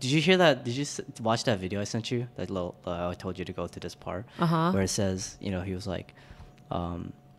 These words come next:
Speaker 1: uh, about Peter,
Speaker 2: Mm-hmm.
Speaker 1: and it's their, like, final day together in their Last Supper, and, uh, Peter goes, like,
Speaker 2: Like, You're not
Speaker 1: um,
Speaker 2: gonna die on the
Speaker 1: yeah,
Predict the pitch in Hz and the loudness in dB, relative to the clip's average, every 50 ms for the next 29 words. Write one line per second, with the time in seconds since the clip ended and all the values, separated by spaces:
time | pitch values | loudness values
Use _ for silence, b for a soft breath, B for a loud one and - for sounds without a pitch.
0 | - - - - b b b b b b b b b b - - - - - - | -20 -20 -20 -20 b b b b b b b b b b -20 -20 -16 -6 -2 0
1 | 87 90 87 90 - - 92 90 - - - 87 82 90 90 92 - - - 175 | 0 0 0 -2 -2 -2 -2 -2 -2 -2 -2 -2 0 0 -2 -2 -4 -6 -4 -2
2 | 165 156 160 151 147 151 - - - - - - - 90 90 87 85 - - - | 0 0 0 0 -2 -4 -6 -10 -18 -20 -10 -6 -4 -2 -2 -2 -4 -6 -6 -4
3 | - 85 85 87 - - - - - - - - - 87 87 90 87 90 87 - | -2 -2 -2 -2 -6 -8 -14 -18 -20 -18 -12 -6 -4 -2 -2 0 -2 -2 -2 -2
4 | 87 87 87 - - 92 87 87 90 87 87 87 85 85 - - 90 92 - - | -2 -2 -4 -4 -4 -4 -2 -2 -2 -2 -4 -6 -8 -8 -8 -8 -8 -6 -6 -4
5 | - 92 - - 90 90 90 90 87 90 - - - - - - - 90 - - | -6 -6 -4 -2 -2 -2 -2 -2 -4 -8 -10 -14 -14 -10 -8 -6 -4 -4 -6 -8
6 | - - - - 101 87 87 87 92 87 82 - - - - - - - - - | -10 -8 -4 -2 0 0 0 0 0 -2 -2 -4 -6 -12 -16 -20 -20 -20 -20 -20
7 | - - - - - - - - - 90 95 - - - - - - - - - | -20 -20 -20 -20 -20 -20 -12 -10 -10 -8 -8 -12 -16 -20 -20 -20 -20 -20 -20 -20
8 | - - b b b b b b b b b b b - - - 160 - 160 156 | -20 -20 b b b b b b b b b b b -10 -4 -2 0 2 2 2
9 | 156 151 - 151 151 147 151 147 143 143 147 - - 113 107 95 92 92 | 2 2 2 0 0 0 0 0 0 -2 -4 0 2 4 4 6 4 4